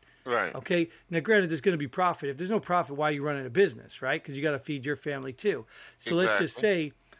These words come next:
Speaker 2: let's just say you're making just what an employee makes. So now you got people not coming to work. You got two people at work. You got two people doing four-person job. They're not obviously gonna get the same productivity.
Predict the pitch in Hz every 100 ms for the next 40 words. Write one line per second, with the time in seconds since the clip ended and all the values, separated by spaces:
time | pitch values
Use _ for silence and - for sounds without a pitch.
0 | _ 170 180 - 170 - 180 160 180 170
1 | 175 165 151 135 139 170 175 151 147 135
2 | - 208 160 135 110 - - - - _
3 | _ _ _ _ _ - - 170 147 -
4 | _ _ 160 190 226 196 185 - 185 180
5 | 160 175 170 180 156 147 170 190 135 151
6 | 160 156 233 233 196 180 160 151 147 170
7 | - - _ - _ - 156 160 - 294
8 | 247 214 185 147 170 143 196 196 196 190
9 | - 147 120 185 170 131 147 165 190 180
10 | 165 147 - 147 156 127 165 175 - -
11 | _ - - 160 120 151 139 - 240 165
12 | - -